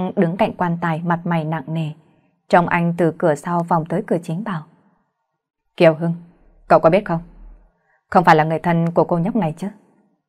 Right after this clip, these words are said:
Hắn đưa cho anh một tờ giấy A bốn, trên đó viết rõ người nằm trong quan tài này và chỗ chôn quan tài lúc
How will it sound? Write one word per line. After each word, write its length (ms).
Hắn 260
đưa 240
cho 160
anh 280
một 100
tờ 220
giấy 160
A 240
bốn, 300
trên 180
đó 160
viết 140
rõ 400
người 180
nằm 240
trong 180
quan 260
tài 160
này 300
và 240
chỗ 120
chôn 280
quan 200
tài 180
lúc 160